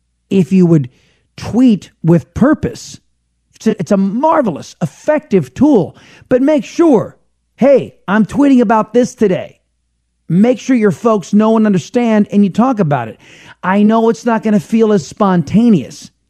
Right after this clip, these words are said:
but make some notes. "I like to tweet about this, tweet about this, tweet about this." Run up the flagpole.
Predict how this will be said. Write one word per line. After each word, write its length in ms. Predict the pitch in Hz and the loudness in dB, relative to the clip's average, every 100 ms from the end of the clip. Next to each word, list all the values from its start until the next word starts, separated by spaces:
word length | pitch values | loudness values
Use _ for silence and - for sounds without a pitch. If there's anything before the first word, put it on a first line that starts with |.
| _ _ _ - | _ _ _ -6
but 120 | 233 | 0
make 220 | 269 277 | 2 0
some 240 | - 277 285 | 0 2 2
notes. 500 | 302 226 - - _ _ | 2 0 -4 -20 _ _
"I 100 | 175 | -6
like 160 | 180 131 | -4 -6
to 40 | |
tweet 160 | 147 147 | -6 -6
about 220 | 123 113 | -6 -4
this, 180 | 277 285 | 0 0
tweet 160 | - 175 | 0 -4
about 200 | 139 139 | -2 -2
this, 180 | 269 | -2
tweet 100 | 240 | 0
about 220 | 202 180 285 | 0 0 2
this." 260 | 294 - - - - _ | 0 0 -8 -20 -20 _
Run 240 | 160 190 | 0 2
up 120 | 185 160 | 0 -4
the 60 | |
flagpole. 880 | - 247 269 233 - 254 262 262 | -2 0 2 0 0 4 4 2